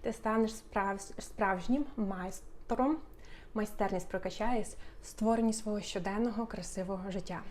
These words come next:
Тому, кому відгукується, пишіть мені в інстаграмі слово "жінка".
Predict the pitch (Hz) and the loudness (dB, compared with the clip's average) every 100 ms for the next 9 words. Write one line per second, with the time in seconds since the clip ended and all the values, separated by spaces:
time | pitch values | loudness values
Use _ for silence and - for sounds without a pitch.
0 | - 208 190 175 202 208 202 220 254 320 | 0 2 2 0 0 2 2 2 0 0
1 | 311 320 - 208 208 208 190 190 180 190 | 0 0 -2 -2 -2 -2 -2 -4 -6 -6
2 | 196 190 - - 190 175 165 180 190 185 | -4 -4 -4 -2 -2 -2 -4 -2 -2 0
3 | 240 | -4